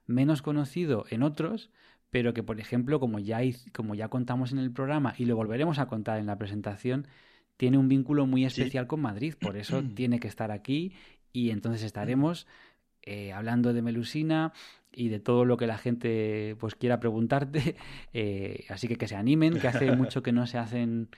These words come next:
Speaker 1: presentaciones y se está retomando todo de nuevo y apetece un montón, pues, encontrarnos con toda la gente. Librería La Sombra siempre, además, trata muy bien
Speaker 2: Muchísimo.
Speaker 1: a los autores y a los lectores, así que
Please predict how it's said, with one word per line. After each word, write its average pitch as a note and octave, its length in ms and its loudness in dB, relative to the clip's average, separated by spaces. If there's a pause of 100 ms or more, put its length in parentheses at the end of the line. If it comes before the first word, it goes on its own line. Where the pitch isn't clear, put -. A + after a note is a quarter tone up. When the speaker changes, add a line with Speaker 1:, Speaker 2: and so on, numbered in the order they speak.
(120)
Speaker 1:
presentaciones B2+ 760 0
y B2+ 60 -4
se A2+ 60 -6
está G#2+ 160 -4
retomando A#2+ 520 2
todo A#2+ 260 2
de A2+ 80 0
nuevo B2 300 0
y A#2+ 60 2
apetece G#2+ 440 -6
un A#2+ 80 0
montón, A2+ 540 -4
pues, G#2 240 -8
encontrarnos G2 680 -4
con F#2+ 300 -6
toda G2+ 280 -8
la G2 100 -6
gente. F#2+ 420 -10 (380)
Librería A2 340 2
La B2+ 140 2
Sombra C3+ 320 2
siempre, B2+ 340 2
además, A#2 380 0
trata A#2 260 -4
muy A#2 160 -2
bien A2 200 -4
Speaker 2:
Muchísimo. G#2+ 60 -4
Speaker 1:
a G2+ 40 -4
los G2+ 180 -8
autores D3+ 540 -2
y B2+ 60 0
a A2+ 60 0
los G#2+ 140 -6
lectores, G2+ 540 -6
así G2+ 240 -14
que A2 400 -2